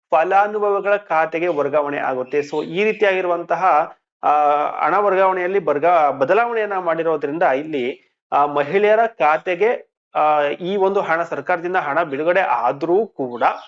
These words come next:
ಇಲ್ಲಿ ಹಣ ಪ್ರೋಸೆಸ್ ಆಗಿ ಮಹಿಳೆಯರ ಖಾತೆಗೆ ಬರೋದಕ್ಕೆ ತಡ ಆಗ್ತಾ ಇದೆ ಅನ್ನುವಂತಹ ಮಾಹಿತಿನ ತಿಳಿಸ್ಕೊಟ್ಟಿದ್ದಾರೆ.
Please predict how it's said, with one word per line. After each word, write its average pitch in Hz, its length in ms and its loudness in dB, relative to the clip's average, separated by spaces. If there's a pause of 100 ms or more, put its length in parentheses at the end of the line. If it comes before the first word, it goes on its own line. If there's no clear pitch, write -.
(560)
ಇಲ್ಲಿ 247 280 4
ಹಣ 185 300 0 (120)
ಪ್ರೋಸೆಸ್ 208 380 0
ಆಗಿ 185 220 0
ಮಹಿಳೆಯರ 185 400 0
ಖಾತೆಗೆ 165 400 -2
ಬರೋದಕ್ಕೆ 160 680 0
ತಡ 151 340 2
ಆಗ್ತಾ 147 680 0
ಇದೆ 120 280 -2
ಅನ್ನುವಂತಹ 139 720 -6
ಮಾಹಿತಿನ 139 540 -6
ತಿಳಿಸ್ಕೊಟ್ಟಿದ್ದಾರೆ. 143 800 -6